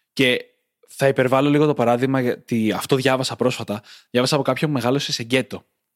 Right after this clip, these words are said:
σε δύσκολο γκέτο κιόλας, στην Αμερική, που έλεγε ότι όταν είσαι εκεί μέσα σε αυτή τη δυσκολία, δεν έχεις τον χρόνο να ασχοληθείς με τα τραύματα,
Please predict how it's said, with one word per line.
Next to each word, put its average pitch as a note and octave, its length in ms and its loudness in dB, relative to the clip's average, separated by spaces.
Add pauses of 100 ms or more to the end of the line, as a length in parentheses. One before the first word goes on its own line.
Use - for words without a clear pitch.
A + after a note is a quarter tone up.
σε G#2+ 380 0 (220)
δύσκολο A#2+ 540 -2
γκέτο F#2+ 240 -4
κιόλας, F2+ 260 -8
στην - 120 -6
Αμερική, G#2+ 440 -4 (280)
που - 80 -2
έλεγε C3+ 160 2
ότι B2 100 -4
όταν E3+ 220 0
είσαι F#3 440 0
εκεί C3 340 -2
μέσα B2+ 200 -2
σε D3+ 80 -6
αυτή C#3+ 140 -10
τη C#3+ 100 -2
δυσκολία, A2+ 520 -2 (300)
δεν D#3+ 220 2
έχεις A3+ 180 -2
τον G3 120 -2
χρόνο D#3+ 340 0
να C#3 60 -2
ασχοληθείς B2+ 360 -2
με C3 60 -4
τα A#2+ 120 0
τραύματα, A2+ 580 -2